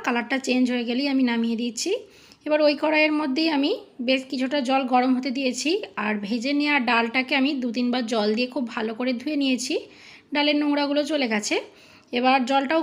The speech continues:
গরম হয়ে গেছে, এবার ধুয়ে রাখা ডালটা ওর মধ্যে দিয়ে দিয়েছি, দিয়ে দিয়েছি সামান্য একটু নুন, দিয়ে একটু খুন্তির সাহায্যে নাড়াচাড়া করে ঢাকা দিয়ে এবার এটাকে আমি সেদ্ধ করতে দেবো। আর এধারে দেখুন,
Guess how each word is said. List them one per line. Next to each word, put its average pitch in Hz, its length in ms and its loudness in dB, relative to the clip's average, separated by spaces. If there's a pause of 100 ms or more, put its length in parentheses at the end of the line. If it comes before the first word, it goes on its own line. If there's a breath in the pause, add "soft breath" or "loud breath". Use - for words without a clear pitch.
গরম 339 280 4
হয়ে 349 200 2
গেছে, 277 240 0 (240)
এবার 233 220 -4
ধুয়ে 277 220 0
রাখা 285 240 -2
ডালটা 269 260 0
ওর 269 120 -2
মধ্যে 269 240 -4
দিয়ে 285 180 -2
দিয়েছি, 302 300 -2 (140)
দিয়ে 233 180 -4
দিয়েছি 247 260 -4 (140)
সামান্য 285 340 -2 (140)
একটু 320 240 -8
নুন, 330 140 0 (600 loud breath)
দিয়ে 285 200 2
একটু - 260 -4 (480)
খুন্তির 285 380 0
সাহায্যে 277 340 0
নাড়াচাড়া 254 520 0
করে 349 140 0 (600 loud breath)
ঢাকা 220 280 0 (100)
দিয়ে 302 120 0 (100)
এবার 247 220 -2
এটাকে 202 280 -6
আমি 381 180 -4
সেদ্ধ 208 200 -2 (120)
করতে 156 280 -10
দেবো। 165 200 -10 (1900 loud breath)
আর 277 140 2
এধারে 320 300 2
দেখুন, 370 220 0